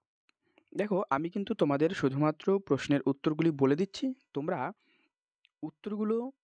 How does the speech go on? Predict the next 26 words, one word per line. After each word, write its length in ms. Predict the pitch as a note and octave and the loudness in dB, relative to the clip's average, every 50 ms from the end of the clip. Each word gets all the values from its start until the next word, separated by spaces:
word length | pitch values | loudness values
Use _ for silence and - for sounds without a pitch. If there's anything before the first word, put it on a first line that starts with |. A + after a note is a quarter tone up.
| _ _ _ _ _ _ | _ _ _ _ _ _
খাতাতে 380 | - - D3 - - D3 D3 D3+ | -10 -10 -8 -6 -6 -4 -2 -2
লিখে 260 | C#3 C#3 C3+ - E3 | -2 0 0 0 0
নাও 160 | F#3 G3+ A3 - | 0 0 0 0
অথবা 440 | - C3+ - D#3 E3 F3+ G3 G#3+ A3+ - _ _ _ | 0 0 2 2 2 2 2 0 -2 -6 _ _ _
এখানে 420 | - D3+ F3 F3+ G#3 G#3 G3+ G3 G3+ - | -14 -12 -10 -10 -10 -12 -12 -14 -14 -12
বইতে 400 | C#3+ D3 C#3+ D3+ D#3+ E3+ - G3+ | -8 -2 0 0 0 0 -2 -2
কিন্তু 220 | G#3 F#3+ D#3+ E3 | 0 0 0 2
তোমরা 240 | D#3+ C#3+ C#3 F3 B3+ - _ - | 2 4 4 2 2 0 _ -12
টিক 120 | D#3 C#3 - | -14 -12 -8
চিহ্ন 240 | - C#3+ D3 F#3 | -4 -4 -2 -2
দিয়ে 160 | G3+ F3+ E3 D3 | 0 0 0 0
নিতে 180 | C3+ B2+ C3 | 0 0 2
পারো। 280 | B2+ B2+ B2 A#2+ A2+ A2 - _ _ _ _ _ _ _ _ _ _ _ _ _ _ _ _ _ _ _ _ - | 2 2 2 2 0 -2 -6 _ _ _ _ _ _ _ _ _ _ _ _ _ _ _ _ _ _ _ _ -8
বার্ষিক 400 | C#3+ D3 D3 D#3 D#3 - G#3 G#3+ | -6 -4 -4 -4 -4 -6 -4 -2
উষ্ণতার 360 | G3+ F3 E3 D#3+ D3+ F3 F3 | -2 -2 -2 0 0 0 0
প্রসার 320 | F3+ - D#3+ D3+ - F#3 F#3+ | 0 0 -2 0 0 0 0
কম 220 | - D#3 D3 D3+ | 2 2 2 2
দেখা 200 | D3+ D#3 E3+ E3+ | 2 2 2 2
যায় 140 | E3+ F3+ F3+ | 2 2 2
যে 80 | F3+ F3+ | 2 2
জলবায়ু 400 | D#3+ D3 C3 C3 C3+ D3 D#3 E3 | 4 4 4 4 4 2 2 2
অঞ্চলে? 360 | E3 F3 E3 F#3 F#3+ G3+ A#3 - _ _ _ - - - - - - | 2 2 2 2 2 2 0 -4 _ _ _ -20 -20 -20 -20 -10 -2
সঠিক 260 | - D3 C#3 D3+ D3+ | 0 0 0 0 -2
উত্তর 200 | D3 D3+ - F3+ | 0 0 2 2
নিরক্ষীয় 420 | F3 E3 F3+ G3 G3 - - G3+ | 4 4 4 2 2 0 0 2
জলবায়ু। 440 | E3+ D#3+ C#3+ C3+ B2 A#2 A2 G#2+ - | 4 4 4 4 2 2 0 -2 -6